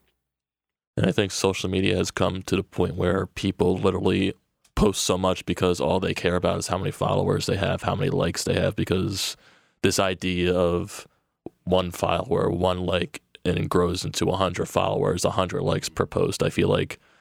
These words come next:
it's kind of, like, corrupted their mind a little bit to feel like, "Oh, I gotta keep producing all this stuff because people like so much stuff that I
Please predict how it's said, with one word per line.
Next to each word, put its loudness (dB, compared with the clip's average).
it's 0
kind 0
of, -2
like, 2
corrupted 0
their 0
mind 0
a 0
little 0
bit 0
to -2
feel -2
like, 0
"Oh, 4
I -2
gotta 2
keep -4
producing 0
all 0
this -2
stuff 0
because -2
people -2
like 0
so -2
much -2
stuff -4
that -4
I -4